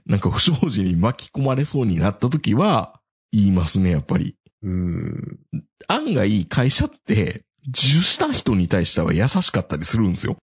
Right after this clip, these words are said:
Speaker 2: はいはいはい。
Speaker 1: うん。何回もそういう経験あるんで、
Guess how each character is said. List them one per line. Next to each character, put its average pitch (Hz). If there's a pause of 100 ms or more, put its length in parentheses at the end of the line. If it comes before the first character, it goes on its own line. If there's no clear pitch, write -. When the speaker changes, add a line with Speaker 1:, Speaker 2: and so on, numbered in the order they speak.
Speaker 2:
は 92
い 87
は 90
い 90
は 101
い。 -
Speaker 1:
う 127
ん。 104
何 131
回 -
も 135
そ -
う -
い 104
う -
経 -
験 -
あ 95
る -
ん -
で、 -